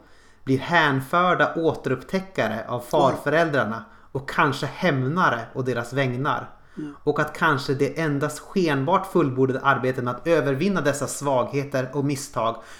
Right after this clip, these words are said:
Speaker 1: måste börjas om från början igen.
Speaker 2: Mm.
Speaker 1: Därifrån bevara oss, milde Herre Gud."
Speaker 2: Det var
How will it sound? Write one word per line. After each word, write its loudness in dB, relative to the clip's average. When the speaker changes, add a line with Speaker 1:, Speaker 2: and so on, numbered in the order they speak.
Speaker 1:
måste 0
börjas 2
om 2
från -4
början 2
igen. -2
Speaker 2:
Mm. -8
Speaker 1:
Därifrån 4
bevara 2
oss, -12
milde 0
Herre -4
Gud." -6
Speaker 2:
Det 4
var -2